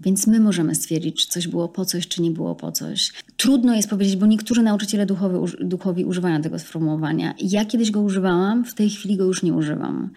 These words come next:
bo naprawdę trudno jest powiedzieć matce, która straciła dziecko, że to było po coś, albo właśnie ludziom na Ukra-, na Ukrainie, że ta wa-,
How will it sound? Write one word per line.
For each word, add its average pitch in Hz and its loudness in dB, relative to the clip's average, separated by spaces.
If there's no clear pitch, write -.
bo 202 0
naprawdę 202 2
trudno 196 0
jest 185 -2
powiedzieć 170 -4
matce, 170 -2
która - -8
straciła 170 -6
dziecko, 175 -6
że 175 -2
to 180 -4
było 175 -4
po 180 -6
coś, - -8
albo 185 -4
właśnie 185 0
ludziom 185 2
na 175 2
Ukra-, 175 -2
na 180 2
Ukrainie, 185 2
że 175 -4
ta 175 -4
wa-, 185 -4